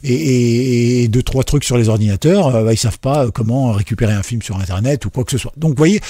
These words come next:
que il y a des trucs, euh, euh, et j'essaye de parler un peu à tout le monde. Et c'est là-dessus que je base en fait, euh, ma réflexion. Et quand je suis au boulot, c'est pareil en réalité. Je fais le boulot et je demande après à l'I A de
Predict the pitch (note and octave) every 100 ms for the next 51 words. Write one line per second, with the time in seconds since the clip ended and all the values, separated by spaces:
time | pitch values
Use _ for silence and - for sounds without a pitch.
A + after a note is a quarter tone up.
0 | - - D#3+ - _ _ - D#3 C3+ D3
1 | C#3 D3 F#3+ C#3+ A#2 - - - - C3+
2 | - D#3+ C3 E3 - G3 D3 - B2 E3
3 | C3+ C3+ B2 A#2+ G#2 F#2 E2+ - F3 F3
4 | D3 - E3 D3+ - - G3+ - C#3+ B2
5 | A#2 D3 B2+ G#2+ C#3+ C#3+ B2+ A2+ A2 A2+
6 | G2+ F2+ - - - D3 C3 C#3 - B2+
7 | F#2+ C3 G#3 - A#2 D3+ D#3 A2+ A2 A2+
8 | A2 C3+ - - - B2+ C3+ A2+ A2 C#3
9 | A3 - - - C#3 A#2 B2 B2 D#3+ A2+
10 | C#3+ D3+ A2 F#2+ B2+ D#3 A2+ G2+